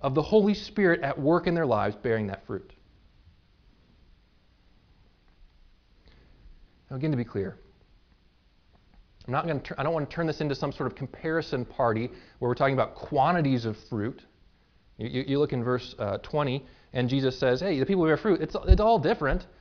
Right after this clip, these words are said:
Some people bear thirty-fold, some people bear sixty-fold, some people have a hundred."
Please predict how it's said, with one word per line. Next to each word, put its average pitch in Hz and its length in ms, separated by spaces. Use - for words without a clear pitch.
Some 190 160
people 185 140
bear 190 180
thirty-fold, 180 680
some 180 120
people 190 140
bear 175 140
sixty-fold, 151 720
some 160 100
people 165 140
have 160 100
a - 20
hundred." 139 520